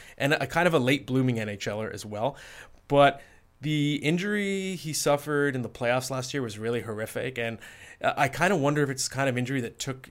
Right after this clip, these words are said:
you know, I don't wanna be too, too dramatic and say years off his career, but, um, I don't know if he's fully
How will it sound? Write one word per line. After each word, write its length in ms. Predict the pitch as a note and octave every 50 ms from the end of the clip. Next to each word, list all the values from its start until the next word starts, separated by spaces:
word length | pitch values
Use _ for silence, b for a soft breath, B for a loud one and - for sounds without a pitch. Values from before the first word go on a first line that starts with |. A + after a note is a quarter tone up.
| _ _ -
you 80 | A#2 A#2+
know, 100 | A2+ G#2+
I 80 | A2+
don't 80 | C3 C#3+
wanna 160 | C#3+ C3 B2
be 240 | A2 G2+ - - A#2
too, 220 | G#2 - - B2+
too 320 | A#2+ A#2 - _ - C3+ B2+
dramatic 320 | C3 B2+ A#2+ A#2 B2 B2+
and 100 | A#2+ -
say 100 | - A#2
years 320 | G#2+ G2+ G#2+ A#2+ B2 A2 B2
off 160 | A2+ A2 -
his 120 | A2 - -
career, 340 | - - A#2 A2+ A#2+ C#3
but, 280 | D3 B2+ B2+ A#2 - B B B B B B B B B -
um, 420 | - A#2+ A#2+ A#2+ A#2 A2+ A2 A#2 - - - - _ _ _ _
I 160 | - - C#3+
don't 140 | D3+ E3 F3
know 160 | F#3 G3 G3
if 120 | F#3+ F#3+ -
he's 180 | F#3 E3+ -
fully 480 | - - F3+ F#3 F#3 F#3 F#3 E3+ E3+